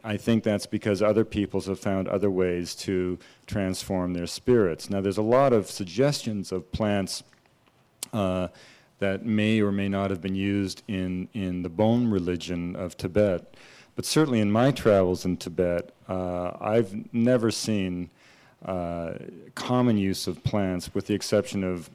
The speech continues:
of course, tobacco, which is spread so, so far and wide around the world.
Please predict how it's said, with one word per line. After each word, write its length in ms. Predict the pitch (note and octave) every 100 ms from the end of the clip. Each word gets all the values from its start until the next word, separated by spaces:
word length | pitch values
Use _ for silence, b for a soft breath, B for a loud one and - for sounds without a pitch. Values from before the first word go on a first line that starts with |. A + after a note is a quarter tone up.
| -
of 120 | F#2+
course, 260 | - F#2+ -
tobacco, 580 | - - F#2+ G2+ - F2
which 220 | F2 -
is 100 | F2+
spread 380 | - G2+ F#2 E2
so, 360 | - F2+ E2+ E2+ -
so 400 | - F#2+ F2 E2+ - - -
far 340 | _ - F#2+ F2
and 120 | F2
wide 260 | F#2 F#2 F2
around 280 | F2 F2
the 60 | E2
world. 440 | D#2+ F#2 F2 E2